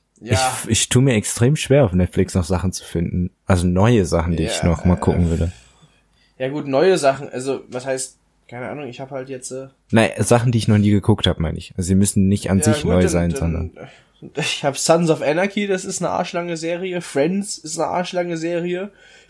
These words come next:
Speaker 1: Big
Speaker 2: Friends
Speaker 1: Bang Theory kannst du auch jahrelang
Speaker 2: Okay,
Speaker 1: reinschmeißen.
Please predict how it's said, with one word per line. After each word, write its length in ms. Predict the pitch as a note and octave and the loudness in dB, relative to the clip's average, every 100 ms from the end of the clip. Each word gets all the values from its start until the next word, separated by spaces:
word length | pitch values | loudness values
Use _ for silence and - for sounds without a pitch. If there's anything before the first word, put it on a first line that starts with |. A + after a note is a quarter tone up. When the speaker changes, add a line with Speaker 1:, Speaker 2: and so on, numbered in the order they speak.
| - | -4
Speaker 1:
Big 120 | D#3 | 0
Speaker 2:
Friends 320 | F2+ - - | 4 4 4
Speaker 1:
Bang 100 | - | 0
Theory 440 | F#3 F3+ E3+ E3+ E3 | -4 -6 -6 -8 -6
kannst 360 | - D#3+ - | -4 -4 -2
du 80 | B2+ | 0
auch 200 | D#3+ F3+ | 0 0
jahrelang 500 | F3+ F3 F#3+ F#3 F#3+ | 0 0 0 -4 -6
Speaker 2:
Okay, 260 | F#3 F#3+ G3 - _ - E3+ - | -6 -8 -8 -14 _ -20 -6 0
Speaker 1:
reinschmeißen. 520 | - G2 D#2 G#2 | 2 0 -2 -6